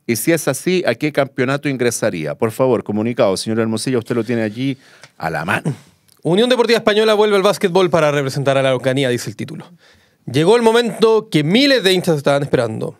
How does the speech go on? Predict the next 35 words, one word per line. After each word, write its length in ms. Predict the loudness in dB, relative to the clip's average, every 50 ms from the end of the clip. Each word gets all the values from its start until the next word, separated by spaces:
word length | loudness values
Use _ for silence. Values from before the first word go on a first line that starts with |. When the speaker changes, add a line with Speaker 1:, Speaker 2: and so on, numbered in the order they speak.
| -20 -6
Speaker 2:
Tras 200 | -2 0 0 2
más 160 | 2 0 2
de 80 | 2 2
dos 160 | 0 0 2
décadas 380 | 2 2 2 2 2 2 0 -2
ausente 400 | -2 0 0 0 2 2 0 0
en 80 | 2
las 100 | 0 0
canchas 460 | 0 -2 -2 -2 0 0 0 0 2 -2
nacionales, 580 | -2 0 0 2 2 2 2 2 2 0 0
el 80 | 0 0
mítico 300 | 0 0 2 0 0 2
club 200 | 2 0 0 2
Unión 280 | 0 0 0 0 0
Deportiva 320 | 0 0 0 -2 -2 -2 -2
Española 320 | -2 -2 -2 0 0 0
de 100 | 0 0
Temuco 320 | 0 2 2 2 2 4 2
retorna 380 | 2 2 2 0 0 0 0
en 100 | -2 0
gloria 300 | 0 2 4 4 4 4
y 20 | 2
majestad 460 | 0 0 -2 0 0 0 0 2 0
para 160 | 0 2 2
devolverle 480 | 2 2 2 2 2 2 2 2 2 0
al 100 | 2 2
baloncesto 420 | 0 0 0 0 -2 -2 0 0
de 60 | 0
la 60 | 2
Araucanía 480 | 0 0 0 0 0 0 2 0 0 -2 -6 -16 -20 _ _ _ _
el 160 | -4 -4 -4
sitial 480 | -4 -4 -2 0 2 2 2 0 -4 -2
que 160 | 0 0 0
le 100 | 2 2
corresponde. 640 | 2 2 2 2 2 2 0 0 0 -2 -6 -10